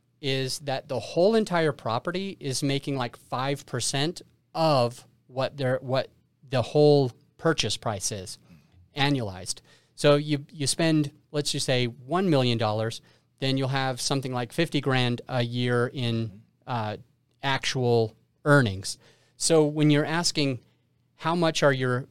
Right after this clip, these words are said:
people going to get, your passive investors?" the strange thing is they don't get five percent or a portion of five percent. They get something higher.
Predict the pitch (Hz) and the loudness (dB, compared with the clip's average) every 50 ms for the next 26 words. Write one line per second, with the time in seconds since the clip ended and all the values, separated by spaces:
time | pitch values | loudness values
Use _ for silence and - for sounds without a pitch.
0 | _ - - 220 233 226 165 135 123 123 120 120 117 117 117 117 - 120 117 131 | _ -4 -2 -2 0 2 2 2 2 2 0 -2 -2 -2 -4 -4 -2 -2 -2 -2
1 | - 139 127 120 - - - 147 151 147 - 151 131 131 127 120 139 151 170 175 | -2 -4 -8 -8 -6 -4 -2 -2 -2 -2 -4 -6 -6 -6 -6 -4 -4 -4 -4 -6
2 | - - 127 113 110 110 - - _ _ _ _ _ _ _ _ 139 135 127 - | -8 -6 -6 -6 -6 -8 -10 -16 _ _ _ _ _ _ _ _ -6 -4 -2 -2
3 | - - - 180 202 233 240 - - - 151 139 127 123 120 120 117 - - _ | -2 -2 0 0 0 2 2 0 0 0 0 0 0 0 -2 -2 -4 -6 -12 _
4 | _ _ _ _ _ - - 156 170 185 202 220 196 156 151 147 190 226 226 - | _ _ _ _ _ -4 0 2 2 4 4 2 2 0 0 2 4 4 4 4
5 | - - 135 127 131 131 - - 135 120 - - 135 135 131 - - _ - 165 | 0 -2 0 0 0 -2 -2 -4 -6 -4 -2 -2 -4 -4 -6 -8 -12 _ -4 0
6 | 143 151 147 147 143 123 _ _ - - 214 220 214 - - 127 107 - - 120 | 2 2 2 2 0 -8 _ _ -4 -2 0 0 0 -2 -4 -4 -6 -4 -4 -4
7 | 110 101 - - 117 - - 110 110 - - 139 143 143 160 185 185 - - 151 | -4 -4 -4 -6 -6 -6 -6 -8 -10 -8 -6 -4 -4 0 0 -2 0 0 -2 -2
8 | 143 147 - 139 131 120 - - - - 214 233 233 175 123 104 95 - | -4 -4 -6 -6 -6 -6 -12 -12 -4 0 2 4 4 4 2 0 -2 -6